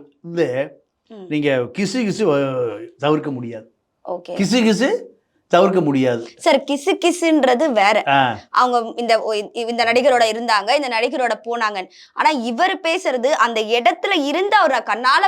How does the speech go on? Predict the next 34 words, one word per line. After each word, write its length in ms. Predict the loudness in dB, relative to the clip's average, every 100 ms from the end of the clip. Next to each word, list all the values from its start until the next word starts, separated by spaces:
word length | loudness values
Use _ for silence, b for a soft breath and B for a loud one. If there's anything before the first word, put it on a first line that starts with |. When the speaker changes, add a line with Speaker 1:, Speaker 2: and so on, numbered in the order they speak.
| 2
Speaker 2:
பார்த்தேன்ற 500 | 2 2 -2 -2 0 0
மாதிரி 260 | 0 0 0
அவர் 120 | 0 -2
பேசுறாரு. 420 | -4 -4 -6 -8 b b
இவங்க 220 | -4 0
இப்படி 180 | 0 -2 -2
பண்ணாங்க, 400 | 0 0 0 2 2 0
அவங்க 180 | 0 -2
அப்படி 180 | -4 -4
செய்யறாங்க 460 | -2 0 0 0 -2
அப்படின்றது. 400 | -4 -8 -10 -10 -12 b b
அப்படி 260 | 0 0
அது 140 | -2 0
அவர் 280 | 0 0 -2
சொல்லும் 280 | -2 -2 -6
போ-, 100 | -10 b 0 0
படிக்கிறப்போ 600 | 0 -2 0 0 2 0
இருக்காது 380 | 0 2 0 0
சார், 200 | 0 0
ஆனா 200 | 4 4 2
ஒருத்தவங்க 360 | 0 -4 -4 -2
சொல்லி 220 | -2 -2 -2
கேட்கிறப்போ 500 | -4 -2 -4 -2 -2
அது 80 | 2 2
டைரக்டா 380 | 4 2 0 -2
போய் 200 | -2 -4
சேரும் 340 | -6 -4 -6 -6
இல்லையா? 260 | -4 0
Speaker 1:
இல்லம்மா, 80 | 0
விஞ்ஞானம் 440 | -2 -2 -2 -2 -4
வளர்ந்துருச்சு. 520 | -4 -6 -8 -12 -16 _ -18
Speaker 2:
ஓகே. 240 | -18 -16 -8
Speaker 1:
முதல்ல 320 | -4 -2 0 0
வாங்கி 420 | 0 -2 -4